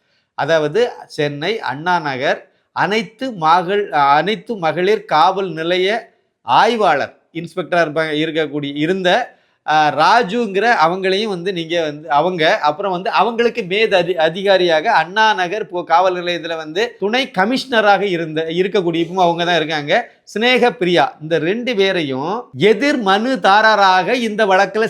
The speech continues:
சேர்க்கணும்னு ஒரு உத்தரவு போட்டாங்க. எதிர் மனுதாரர்னா என்னது? மனுதாரர் பாதிக்கப்பட்டவங்களுடைய இது, பாதிக்கப்பட்ட அந்த குழந்தைகளுடைய தரப்புல போடுறது மனுதாரர். எதிர் மனதா-, மனுதாரர்னா குற்றவாளிகளுக்கு பக்கத்துல இவங்களையும் நிப்பாட்டி வச்சுட்டாங்க.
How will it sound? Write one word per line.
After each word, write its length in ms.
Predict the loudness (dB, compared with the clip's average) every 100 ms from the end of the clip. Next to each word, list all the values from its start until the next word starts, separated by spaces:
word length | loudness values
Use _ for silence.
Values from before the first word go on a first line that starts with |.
| 2
சேர்க்கணும்னு 600 | 4 4 2 -6 -4 -2
ஒரு 160 | -2 -2
உத்தரவு 440 | -4 -2 -4 -6
போட்டாங்க. 240 | -12 -18 -20 _ _ _
எதிர் 340 | -4 -2 0 -2
மனுதாரர்னா 680 | -2 -2 0 0 0 -4 -8
என்னது? 300 | -8 -8 -8 -12 _ -4
மனுதாரர் 560 | -2 2 2 4 2 4
பாதிக்கப்பட்டவங்களுடைய 920 | 2 2 -2 -4 -4 -6 -6 -4 -2 -2 0 -2 -2
இது, 320 | -4 -8 -8
பாதிக்கப்பட்ட 440 | -2 0 0 -4 -6
அந்த 120 | -6
குழந்தைகளுடைய 600 | -4 -4 -2 -4 -4 -4
தரப்புல 280 | -4 -6 -8
போடுறது 280 | -10 -10 -12 -12
மனுதாரர். 580 | -12 -12 -8 -6 -8 -10 _ _ _
எதிர் 340 | -2 2 2 0
மனதா-, 420 | 0 0 0 0
மனுதாரர்னா 600 | -2 -4 0 4 2 2 -6
குற்றவாளிகளுக்கு 760 | -6 0 2 2 0 -2 -2
பக்கத்துல 420 | -2 -2 -2 -2 -4
இவங்களையும் 400 | -4 -6 -8 -8
நிப்பாட்டி 300 | -4 -4 -4
வச்சுட்டாங்க. 420 | -8 -10 -8